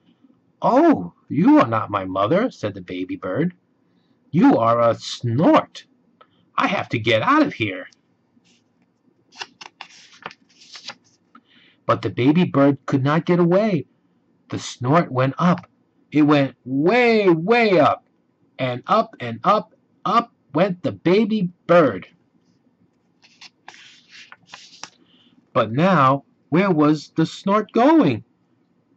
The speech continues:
"Uh-oh. Oh, what is this snort going to do to me? Get me out of here." Just then,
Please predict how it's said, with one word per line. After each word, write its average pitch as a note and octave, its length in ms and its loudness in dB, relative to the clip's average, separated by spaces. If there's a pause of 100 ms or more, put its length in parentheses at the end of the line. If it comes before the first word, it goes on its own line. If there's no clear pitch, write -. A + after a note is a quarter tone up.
"Uh-oh. A#2+ 1080 0 (920)
Oh, B2+ 480 -4
what B2 420 0 (460)
is C#3+ 380 2 (100)
this D3+ 360 2
snort D3+ 500 -2
going D3 240 2
to E3 100 -4
do F3+ 800 2
to - 140 -2
me? B2 400 0 (600)
Get A3+ 340 0
me A#3+ 260 -4
out A#3+ 300 0
of A#3+ 80 2
here." F3+ 680 2 (2500)
Just F#3 520 -2
then, G#2+ 400 -2